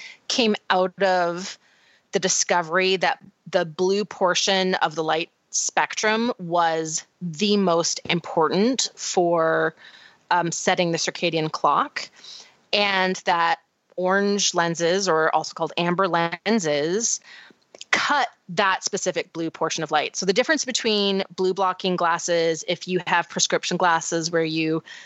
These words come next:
got sold on this extra blue blocking to prevent eye aging, or if you have computer glasses that are clear lenses that are blue blocking glasses, what those glasses are doing is they're actually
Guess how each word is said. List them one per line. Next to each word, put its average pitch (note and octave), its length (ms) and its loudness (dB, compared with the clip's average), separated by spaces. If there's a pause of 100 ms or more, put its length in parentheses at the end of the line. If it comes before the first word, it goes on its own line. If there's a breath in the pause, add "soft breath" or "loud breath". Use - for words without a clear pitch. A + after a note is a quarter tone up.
(240 loud breath)
got E3+ 240 0
sold E3+ 400 2
on D#3+ 160 0
this D#3 140 -2
extra D#3+ 280 0
blue E3 220 -2
blocking D#3 580 0
to - 120 -2
prevent D#3 420 0
eye D#3 320 0
aging, D#3 560 -2
or D#3 120 0
if D#3 100 -4
you E3 80 4
have D#3+ 200 2 (480 loud breath)
computer G3 580 2
glasses E3+ 720 2
that F3 160 2
are D#3+ 100 2
clear F3 420 2
lenses D#3+ 460 0
that D#3+ 120 2
are D#3+ 60 2
blue D#3 180 -2
blocking D#3+ 300 0
glasses, D#3+ 420 2
what F#3 140 2
those A3+ 180 2
glasses C4+ 380 0
are F#3+ 80 2
doing E3+ 420 0
is E3+ 140 -2
they're D#3+ 200 2
actually F3 480 0